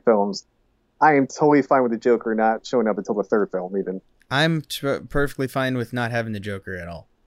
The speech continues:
Speaker 1: Really?
Speaker 2: Yes. Like,
Speaker 1: Yeah,
Speaker 2: I'm
Speaker 1: because
Speaker 2: over it.
Speaker 1: I, I, I get that, but I feel like if you're gonna do a, like, a wide spanning Batman story about, you know, one iteration of Batman, at some point you have to have the Joker, kind of.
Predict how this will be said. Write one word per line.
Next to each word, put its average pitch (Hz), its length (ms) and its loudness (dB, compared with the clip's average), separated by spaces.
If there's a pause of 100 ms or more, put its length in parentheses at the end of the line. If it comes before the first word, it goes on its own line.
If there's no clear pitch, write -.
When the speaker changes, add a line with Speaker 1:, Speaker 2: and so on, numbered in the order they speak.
(400)
Speaker 1:
Really? 381 500 8 (140)
Speaker 2:
Yes. 101 400 -8 (760)
Like, 131 160 -2
Speaker 1:
Yeah, 139 140 4
Speaker 2:
I'm 240 60 4
Speaker 1:
because 139 180 4
Speaker 2:
over 117 220 2
it. 107 120 -4 (840)
Speaker 1:
I, 170 120 6
I, 170 280 2
I 202 60 0
get 233 240 0
that, 98 180 -2
but 139 80 2
I 143 80 2
feel 220 200 0
like 170 280 2
if 151 160 -8
you're 160 100 -4
gonna 170 200 2
do 156 320 4
a, 127 220 4
like, 127 160 2
a 120 80 2
wide 143 600 4
spanning 127 880 -2
Batman 123 640 2
story 117 400 2
about, 113 360 4
you 123 60 -2
know, 110 100 2
one 113 440 0 (280)
iteration 123 420 2
of 104 80 -2
Batman, 107 460 0
at 139 140 4
some 151 260 2
point 123 240 -2
you 110 100 -2
have 120 200 0
to 117 60 0
have 95 140 0
the 92 60 -10
Joker, 98 400 -4
kind 98 240 -6
of. 95 180 -8